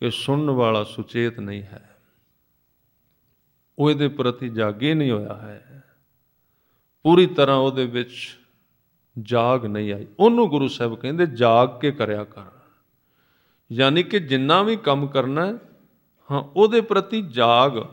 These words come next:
ਜਾਗਣ ਦੇ ਅਰਥ ਚੁੰਚ ਗਿਆਨ ਨਹੀਂ ਹੁੰਦਾ, ਇਹ ਵੀ ਖਿਆਲ ਰੱਖਣਾ। ਇਹਦੇ ਅਰਥ ਇਹ ਵੀ ਨਹੀਂ, ਜਾਗਣ ਦੇ ਅਰਥ ਇਹ ਨਹੀਂ ਕਿ ਹਰ ਇੱਕ ਚੀਜ਼ ਵਿੱਚੋਂ ਨੁਕਸ ਹੀ ਕੱਢਣੇ, ਨੁਕਸ ਕੱਢਣੇ, ਇਹ ਨਹੀਂ ਹੁੰਦਾ।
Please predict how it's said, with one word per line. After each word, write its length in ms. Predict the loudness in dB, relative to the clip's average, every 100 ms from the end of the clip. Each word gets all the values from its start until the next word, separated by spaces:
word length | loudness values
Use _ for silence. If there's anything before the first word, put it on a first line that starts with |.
| -20 _ -4
ਜਾਗਣ 460 | 4 4 4 -2 0
ਦੇ 240 | 0 0 0
ਅਰਥ 220 | 0 -2 -18 -20 _ _ _ _ _ _ -4
ਚੁੰਚ 300 | -2 -2 -2
ਗਿਆਨ 320 | 0 2 2
ਨਹੀਂ 220 | 0 -2 -2
ਹੁੰਦਾ, 340 | -4 -6 -10 -18 _ _ -4
ਇਹ 100 | -2
ਵੀ 120 | -2
ਖਿਆਲ 320 | -2 -2 -2
ਰੱਖਣਾ। 300 | -6 -10 -14 -8 -6
ਇਹਦੇ 220 | 0 0
ਅਰਥ 260 | 0 -4
ਇਹ 240 | -10 -4 -2
ਵੀ 120 | -2
ਨਹੀਂ, 300 | -2 -4 -6 -12 -20 _ -6
ਜਾਗਣ 460 | 4 4 4 -2 -2
ਦੇ 200 | -2 0 -2
ਅਰਥ 200 | -4 -10 -6
ਇਹ 220 | -2 0
ਨਹੀਂ 340 | 2 0 0 -6 -16 _ -8
ਕਿ 140 | -6
ਹਰ 240 | 0 0
ਇੱਕ 160 | 0 -8
ਚੀਜ਼ 280 | -10 -8 -6
ਵਿੱਚੋਂ 340 | -8 -6 -4
ਨੁਕਸ 420 | -2 -4 -6 -8
ਹੀ 40 | -6
ਕੱਢਣੇ, 440 | -6 -6 -6 -8
ਨੁਕਸ 340 | -8 -10 -10 -8
ਕੱਢਣੇ, 400 | -6 -6 -8 -6 2
ਇਹ 160 | 2
ਨਹੀਂ 140 | 2 -2
ਹੁੰਦਾ। 340 | -4 -6